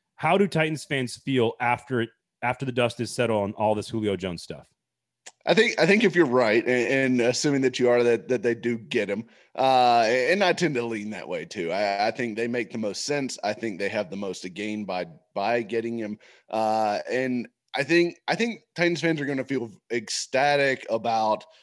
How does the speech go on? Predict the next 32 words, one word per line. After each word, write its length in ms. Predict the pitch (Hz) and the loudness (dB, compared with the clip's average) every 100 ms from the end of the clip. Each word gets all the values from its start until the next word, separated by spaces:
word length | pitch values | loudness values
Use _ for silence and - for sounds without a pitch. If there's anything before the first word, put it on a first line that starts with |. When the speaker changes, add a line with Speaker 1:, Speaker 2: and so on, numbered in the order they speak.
| _ _ _ _ | _ _ _ _
Speaker 2:
bringing 460 | 117 120 135 127 117 | -8 -4 -2 -2 -4
Julio 400 | 120 123 120 104 | -2 -2 0 -2
Jones 540 | 101 107 107 101 95 | -4 -6 -6 -8 -12
in. 500 | - 104 101 98 95 | -10 -10 -8 -8 -8
And 180 | - 120 | -6 -2
I, 220 | 123 120 | -2 0
I 60 | 147 | 0
think 260 | 170 175 | 0 -2
ultimately 640 | 127 151 156 175 175 160 147 | 0 -2 -2 -4 -2 -2 -4
people 340 | - 143 143 | -10 -10 -4
are 60 | 135 | -2
gonna 160 | 131 120 | -2 -4
be 120 | 117 | -4
a 60 | |
little 160 | 113 135 | -2 -4
bit 140 | 120 | -4
surprised 600 | 92 117 - 104 110 107 104 | -6 -6 -2 0 0 -2 -10
at 200 | - - | -14 -14
how 300 | - 110 104 | -6 -2 -2
little 380 | 92 104 107 | -4 -6 -6
the 80 | 95 | -8
Falcons 560 | - 101 95 - 82 85 | -6 -4 -4 -6 -14 -14
get 240 | 87 87 | -10 -10
out 140 | 73 67 | -8 -12
of 60 | |
this 140 | 69 - | -14 -14
deal. 240 | 78 78 | -8 -4
I, 140 | 104 | -2
I 120 | 131 156 | 0 0
really 420 | 151 196 226 170 | 2 2 2 2
don't 280 | 143 139 - | 0 -2 -4
think 340 | - 117 113 | -4 -4 -4